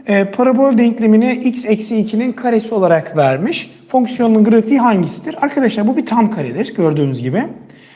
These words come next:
Bu bir tam kare olduğundan dolayı bu ifadenin grafiği x ekseninde ne olacak? Teğet olacak. Dolayısıyla bakıyorsunuz hepsi teğet. Ha, süper.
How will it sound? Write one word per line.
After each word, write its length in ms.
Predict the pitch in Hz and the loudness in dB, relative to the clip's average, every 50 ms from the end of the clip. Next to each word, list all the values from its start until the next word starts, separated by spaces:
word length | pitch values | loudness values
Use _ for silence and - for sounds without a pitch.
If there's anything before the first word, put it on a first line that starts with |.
| _ - | _ -2
Bu 100 | 262 277 | 0 0
bir 120 | 330 330 - | 0 0 -2
tam 220 | - 294 302 294 | -2 0 0 0
kare 260 | 285 - 277 262 233 | 0 -2 -2 -2 0
olduğundan 640 | - 226 226 233 202 233 233 240 247 262 262 254 226 | 2 4 4 4 6 4 4 4 4 2 4 4 4
dolayı 400 | 208 196 170 156 151 180 277 349 - - - - - - - - - | 4 4 4 4 4 2 2 0 -2 -10 -18 -20 -20 -20 -18 -6 -2
bu 180 | 180 190 247 | 2 2 4
ifadenin 1300 | 262 254 254 - 220 202 190 180 202 269 302 311 - - - - - - - - _ - 202 202 185 165 147 | 2 2 0 0 2 2 2 2 2 0 0 -2 -6 -10 -18 -20 -20 -20 -20 -10 _ 0 0 2 0 0 0
grafiği 580 | 151 214 247 254 226 - - 190 180 233 302 349 - - - - | 2 2 2 2 2 0 0 0 2 2 0 -4 -8 -12 -6 -4
x 300 | 277 262 - - - - | -4 -4 -4 -6 -8 -6
ekseninde 500 | 208 190 - - - 175 165 160 160 185 | -6 -6 -6 -4 -6 -4 -2 -2 0 0
ne 40 | 240 | 2
olacak? 480 | 247 214 180 156 - 294 285 - - | 2 2 2 2 0 -4 -4 -6 -6
Teğet 300 | - 233 226 214 214 - | -2 0 0 0 0 0
olacak. 280 | 160 135 110 - - - - - - - - - - - - | -2 -2 -2 -4 -8 -12 -14 -18 -20 -20 -20 -20 -20 -8 -2
Dolayısıyla 460 | - 247 262 285 269 - 285 254 214 196 | 0 2 2 2 2 2 2 2 2 2
bakıyorsunuz 680 | 240 220 - 320 277 - - 233 294 381 - - - - - - | 0 0 0 0 2 2 2 2 0 0 -2 -4 -8 -12 -18 -8
hepsi 440 | - - - 311 214 - 262 202 220 | -6 -4 -2 -2 -2 -2 -2 -2 -2
teğet. 400 | 202 160 127 87 - - - - | -2 -4 -4 -6 -10 -14 -10 -8
Ha, 80 | 190 | -6
süper. 520 | - - - 294 220 - 123 110 - - | -4 -2 -2 -2 -2 -2 -4 -8 -8 -12